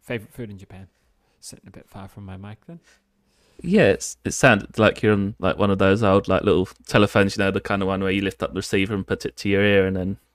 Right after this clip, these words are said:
Speaker 2: <laughs> speak into the mouthpiece.
Speaker 1: Sorry about that technical difficulty.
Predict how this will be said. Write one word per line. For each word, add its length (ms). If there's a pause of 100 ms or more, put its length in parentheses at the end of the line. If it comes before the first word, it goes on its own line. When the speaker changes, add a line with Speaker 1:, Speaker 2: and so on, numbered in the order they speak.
(240)
Speaker 2:
<laughs> 440
speak 400
into 200
the 120
mouthpiece. 680 (520)
Speaker 1:
Sorry 520
about 300
that 200
technical 440
difficulty. 540